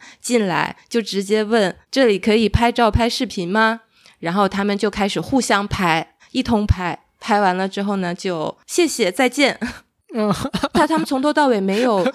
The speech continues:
Speaker 2: <laughs>
Speaker 1: 没有关心过这家店是做什么的，或者，呃，你在卖什么东西之类的。他们只是会找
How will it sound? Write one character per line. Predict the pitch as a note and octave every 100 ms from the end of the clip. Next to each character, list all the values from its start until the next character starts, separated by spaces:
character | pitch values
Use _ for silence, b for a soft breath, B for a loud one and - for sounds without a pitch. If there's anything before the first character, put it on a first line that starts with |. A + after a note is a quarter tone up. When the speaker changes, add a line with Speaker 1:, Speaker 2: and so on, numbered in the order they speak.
| -
Speaker 2:
<laughs> | C4
Speaker 1:
没 | - D4
有 | D4+
关 | C#4 C4+
心 | C#4 C4+
过 | C#4 C4
这 | C4
家 | B3+ A#3
店 | A#3 B3 B3+ A3+ G#3
是 | - A3 A3 G#3
做 | F#3+ A#3+ A3
什 | G3+ F3+
么 | D#3+ D#3+
的， | F3 E3
或 | E3 F#3
者， | - E3 D3 - -
呃， | - E3+ D3
你 | - G3+ F3
在 | F#3+ F#3
卖 | G#3+ F#3+
什 | F#3
么 | E3
东 | E3 G3+ G#3
西 | - E3 D3
之 | - E3+
类 | D#3+
的。 | - -
他 | G#3 A#3
们 | A3+
只 | F3+
是 | D#3+ A3 G3 B B
会 | - A3+
找 | G#3 G3 - -